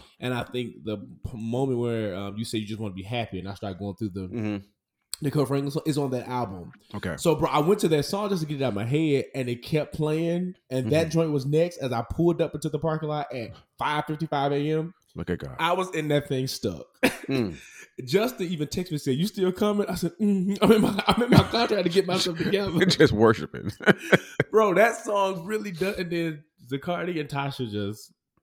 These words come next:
Speaker 1: ugh, it's, and that's one of his ones that's theologically sound. It follows scripture.
Speaker 2: <laughs>
Speaker 1: It's just, it's rich, it's choiry.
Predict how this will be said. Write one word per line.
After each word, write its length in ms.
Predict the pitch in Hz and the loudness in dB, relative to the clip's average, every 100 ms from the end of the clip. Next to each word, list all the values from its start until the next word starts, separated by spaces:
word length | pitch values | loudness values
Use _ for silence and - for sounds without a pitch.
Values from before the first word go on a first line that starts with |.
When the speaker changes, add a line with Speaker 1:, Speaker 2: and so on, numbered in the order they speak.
| _ - | _ -8
Speaker 1:
ugh, 340 | 117 - - - _ | -8 -10 -16 -20 _
it's, 220 | 151 143 - _ - | -8 -8 -12 _ -10
and 160 | 151 139 | -8 2
that's 240 | 160 208 | 2 4
one 140 | 190 160 | 2 2
of 60 | |
his 120 | 135 120 | 2 2
ones 300 | 120 117 107 | 0 0 -2
that's 140 | 104 | -4
theologically 560 | 120 98 85 90 101 95 | -4 -4 -8 -14 -16 -14
sound. 720 | - 143 139 135 127 120 - | -6 -4 -4 -4 -4 -6 -4
It 140 | 143 - - | -6 -4 -6
follows 280 | 90 87 - - | -6 0 2 4
scripture. 720 | - 165 - - 135 127 - - - - | 4 4 4 4 6 6 4 4 2 2
Speaker 2:
<laughs> 300 | - - - | 4 4 4
Speaker 1:
It's 280 | 170 151 - | 2 2 2
just, 440 | 131 123 - - - | -6 -8 -8 -14 -6
it's 220 | 151 117 | -6 -6
rich, 280 | 131 135 127 - | -6 -6 -6 -6
it's 200 | 139 120 | -6 -6
choiry. 720 | - 175 165 170 160 151 147 | -2 0 2 4 6 4 4